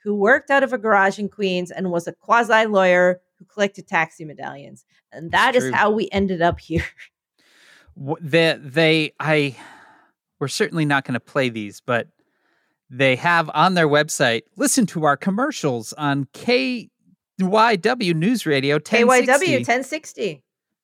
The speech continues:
Speaker 2: And one of them is called Slip and Fall Holiday.
Speaker 1: Oh, boy. K Y W News Radio is the, I get, it's, I'm sure it's, it's A M, but it's, like, the classic Philly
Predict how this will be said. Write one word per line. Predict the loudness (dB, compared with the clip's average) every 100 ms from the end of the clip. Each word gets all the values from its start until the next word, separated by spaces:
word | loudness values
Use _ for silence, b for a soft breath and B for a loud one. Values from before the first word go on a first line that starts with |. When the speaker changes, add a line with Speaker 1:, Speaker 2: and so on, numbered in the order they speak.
| _
Speaker 2:
And | -2 0
one | 0 2
of |
them | 2 0
is | 0
called | -2 2 4 2 0 -8 _
Slip | -8 -6 -2 -2 0
and | 0 0
Fall | 0 2 2
Holiday. | 2 2 2 4 2 2 0 -2 -6 _ _ _ _ _ _ _ -2
Speaker 1:
Oh, | 2 4 4
boy. | 0 -4 -2 0 -2 -6 -14 _ _ _ _ _ _ _ _ _
K | 0
Y | 4 4
W | 2 0 0
News | 2 2 2
Radio | 2 2 4 2
is | 2 2 2 -2 -12 -4
the, | 0 2 4 2 0 -6 -10 _ _ _ _ _ _ -4
I | -2
get, | 0 -2 0
it's, | -4 -4
I'm | -2
sure | -2 2 2
it's, | 0 -6
it's | -14 -6
A | 0 2 4
M, | 2 0 -10 -10 -4
but | 0
it's, | 0 0
like, | -2 -2 -2
the | -8 -8 -8
classic | -2 2 2 0 0 0 0 _ _ _ _ _
Philly | _ 2 4 6 6 4 0